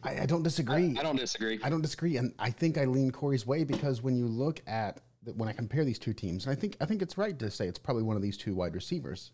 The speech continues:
Speaker 1: today. Um, there's so much other, so much more talent on the Miami offense right now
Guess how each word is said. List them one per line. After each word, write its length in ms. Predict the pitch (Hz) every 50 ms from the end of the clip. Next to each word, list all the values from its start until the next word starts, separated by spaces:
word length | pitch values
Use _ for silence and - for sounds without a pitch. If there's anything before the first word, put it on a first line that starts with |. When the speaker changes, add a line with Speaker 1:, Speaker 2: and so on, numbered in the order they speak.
| _ _ _
Speaker 1:
today. 320 | - - - 120 - 98 - - _ _ _ _ _ _ _ _ _ _ _ _ _ -
Um, 440 | 95 110 101 85 73 67 57 - 101 - _ _ _ _ _ _ _ _ _ _ _ _ _ _
there's 180 | - 160 190 -
so 340 | - - - 170 180 220 240
much 380 | 226 196 175 156 139 - - - - _
other, 360 | - 123 131 123 123 113 104 - _ _ _
so 160 | - - 247
much 160 | 294 - -
more 300 | 107 101 104 104 110 104
talent 460 | - - - 104 104 92 87 85 - -
on 120 | 95 101
the 60 | 98 95
Miami 440 | 90 87 87 87 92 98 95 90
offense 460 | 87 82 82 82 - 95 87 - - -
right 140 | 80 69
now 280 | 64 65 64 - - -